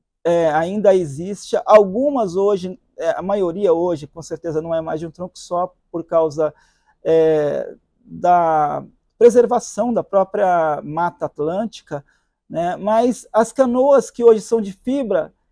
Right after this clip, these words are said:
elas têm o mesmo design. Isso é muito interessante, é um conhecimento indígena.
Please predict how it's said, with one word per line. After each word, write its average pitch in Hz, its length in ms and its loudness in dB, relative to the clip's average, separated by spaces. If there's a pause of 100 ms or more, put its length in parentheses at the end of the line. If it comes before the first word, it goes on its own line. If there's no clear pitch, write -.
(160)
elas 226 520 4 (280)
têm 226 160 2
o 226 40 -4
mesmo 226 300 -2
design. 196 680 -6
Isso - 160 -16
é 233 40 -8
muito 233 240 -10
interessante, 190 720 -10
é 196 60 -6
um 202 80 -6
conhecimento 196 540 -12
indígena. 151 580 -12